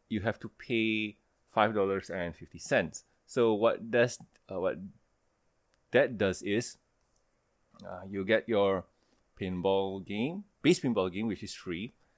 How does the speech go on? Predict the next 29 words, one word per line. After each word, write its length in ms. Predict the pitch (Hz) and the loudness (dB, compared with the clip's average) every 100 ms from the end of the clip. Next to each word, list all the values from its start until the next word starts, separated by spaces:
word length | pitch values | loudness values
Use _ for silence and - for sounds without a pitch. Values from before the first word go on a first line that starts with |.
| _ _ | _ _
and 180 | 104 107 | -2 0
you 100 | 110 | 0
can 280 | - 107 104 - _ _ _ | 2 0 0 -6 _ _ _
put 160 | - 131 | -2 2
on 120 | 120 | 2
tables 380 | - 175 147 107 | 6 4 4 2
on 120 | 87 | -4
it. 120 | 82 - _ _ - | -6 -10 _ _ -10
Uh, 400 | 85 80 78 76 73 | -8 -6 -8 -10 -8
from 220 | 104 98 | -6 0
what 120 | 95 | 0
I 60 | 98 | 0
understand, 540 | 90 90 - 139 139 - _ _ | -4 -4 0 0 0 -8 _ _
they 440 | 87 110 110 113 - | -4 0 2 0 0
are 600 | 101 101 98 95 95 90 - - - | 0 2 2 0 -2 -4 -8 -20 -10
multiple 760 | 82 113 - 131 135 127 127 123 _ _ _ _ _ - | -2 -2 -2 -2 0 2 0 -6 _ _ _ _ _ -12
tables 680 | 135 143 123 85 90 - - - | -4 -4 0 -2 -2 -10 -12 -12
from, 880 | 101 92 92 90 87 87 85 85 85 - _ _ _ - | -2 2 2 0 -2 -2 -4 -6 -10 -16 _ _ _ -8
uh, 220 | 82 82 | -6 -6
your, 460 | 101 101 98 95 - - _ | -4 0 2 0 -2 -8 _
are 280 | 104 104 110 - | -2 -2 -6 -16
s-, 260 | - - - _ _ | -18 -18 -18 _ _
s-, 240 | - - - | -20 -20 -20
from 200 | - 104 | -6 -2
your 80 | 95 | -2
classic 720 | - - 107 - 117 - - - _ _ _ | -4 0 0 2 -2 -2 -10 -20 _ _ _
pinball 520 | 117 117 113 110 104 | 2 4 4 2 2
games 600 | 92 107 107 104 101 - 92 | -2 -2 0 0 -2 -6 -6
like, 640 | 90 87 85 85 - - | -4 0 0 0 -4 -12